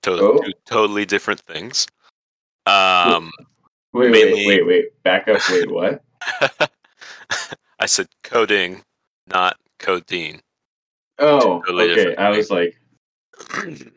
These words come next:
Speaker 2: I, preferably both. Like, while you're,
Speaker 1: <laughs>
Speaker 2: while you're, uh, coding, you're on codeine.
Speaker 1: I, isn't that, like, doesn't that make you sleepy?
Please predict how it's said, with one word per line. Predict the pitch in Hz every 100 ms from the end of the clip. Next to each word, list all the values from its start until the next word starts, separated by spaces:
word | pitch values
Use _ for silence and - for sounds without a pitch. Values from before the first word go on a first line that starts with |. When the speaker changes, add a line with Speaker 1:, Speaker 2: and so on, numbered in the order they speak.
| -
Speaker 2:
I, | 110 110 - _ - _ -
preferably | 131 123 165 165 110 101
both. | 104 123 - - _ 113 -
Like, | 104 101 -
while | 98 101 113
you're, | 117 101 90 - - - -
Speaker 1:
<laughs> | _ _ _ _ -
Speaker 2:
while | 101 110 123
you're, | 107 95 95
uh, | 90 87 87 -
coding, | 131 139 - - _ - - - _ _ _ _ _
you're | 101
on | 92 87
codeine. | 98 95 92 69 _ _ _ _ _ _ _ _ _ _ _ _ _ _ _ _ _ _ _ _ _ _ -
Speaker 1:
I, | 110 - _
isn't | - 143
that, | 143 -
like, | 98 -
doesn't | 127
that | 165
make | 151
you | 143
sleepy? | - - 95 127